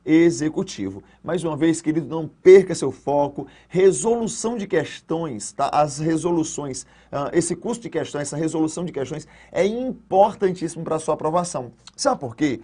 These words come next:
Porque é a parte prática, é como essas questões podem ser cobradas na sua prova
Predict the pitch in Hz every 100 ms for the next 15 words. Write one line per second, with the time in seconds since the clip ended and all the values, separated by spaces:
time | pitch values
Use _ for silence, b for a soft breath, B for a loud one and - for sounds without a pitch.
0 | B B 190 - 226 233 220 208 202 175
1 | - 185 185 190 - 165 123 - B -
2 | 175 - 247 262 285 254 190 175 175 -
3 | 139 131 165 170 175 - 175 190 170 170
4 | - 170 - 135 107 123 147 139 123 123
5 | - 107 139 156 131